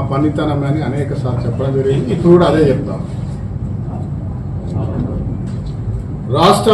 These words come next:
వ్యాప్తంగా జరుగుతున్నటువంటి గత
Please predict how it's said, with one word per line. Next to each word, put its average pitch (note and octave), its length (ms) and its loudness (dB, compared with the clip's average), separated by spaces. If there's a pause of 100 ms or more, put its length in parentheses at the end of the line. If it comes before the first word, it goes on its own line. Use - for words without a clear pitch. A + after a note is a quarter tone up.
వ్యాప్తంగా G#3 580 4
జరుగుతున్నటువంటి F3+ 760 4 (2750)
గత F#3+ 140 4